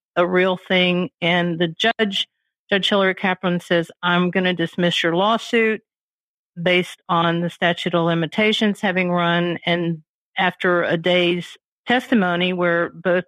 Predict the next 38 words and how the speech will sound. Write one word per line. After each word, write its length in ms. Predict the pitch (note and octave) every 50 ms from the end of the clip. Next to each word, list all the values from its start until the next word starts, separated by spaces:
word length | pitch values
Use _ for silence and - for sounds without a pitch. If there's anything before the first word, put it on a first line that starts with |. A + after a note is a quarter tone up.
| -
Teresa 380 | - - F#3+ G3 G3 F#3 - G3+
and 180 | F3+ E3+ E3+
Jeannie 320 | - - F#3 F#3 F#3 F3+ E3+
testified 880 | - - A3 G#3+ - - A3 - - F3+ E3+ E3+ E3 E3 E3 E3+ E3+
about 440 | - F#3 E3+ F#3 F3+ F3+ F3 F3 - - _ _ _ _ _ _ _ _ _ -
what 220 | G3 G3 G3+ G3+
they 120 | G#3 G3 F#3
knew 400 | F3+ F#3 F#3 F3+ F3+ F3+ F3+ F3
and 200 | E3 E3+ E3+ F3
when 180 | F#3 G3 G3+
they 120 | G#3 G3+ F#3+
knew 260 | F#3 F3 E3+ E3 E3
it, 240 | E3 E3 D#3+ D#3+ - _ _ _ _ _ _ _
and 240 | - F#3 F#3 F3 E3+
then 200 | F3 F3 E3+ F3+
we 120 | F3+ F3+ F3
took 240 | - G#3 F#3+ G3
it 120 | G3 - -
down 400 | F#3+ F3+ F3 F3 F3 F3 F3 F3
on 200 | C#3+ F3+ F3 F3+
that 200 | F#3 F3+ F3 F3+
legal 320 | F3+ F#3 F3+ F#3 F#3 D#3+
issue 520 | B2+ F3 F3 D#3 - - F3+ E3+ E3+ E3 E3
to 380 | - - - F3+ E3+ E3+ E3+
the 80 | E3 E3+
Court 280 | - - - E3 E3
of 100 | E3 D#3+
Appeals, 560 | D#3 D3+ - - - G3 F#3+ F#3 F3+ F3 - -
which 220 | F3 E3+ - -
is 240 | E3 D#3+ D#3+ - - _ _ _ _ _ _ _ _ _ _ _
the 80 | - E3
highest 400 | - - G#3 G#3+ G#3+ G3 - -
court 280 | - - F3+ F3 E3+ F3
in 120 | E3+ F3
Maryland, 460 | F3 F3 F3 F3 F3 F3 F3 F3 F3
and 160 | E3 E3 E3+
they 180 | E3 E3 E3+ F3
said 480 | E3+ - - E3 D#3+ D#3+ D#3+ D#3 D#3+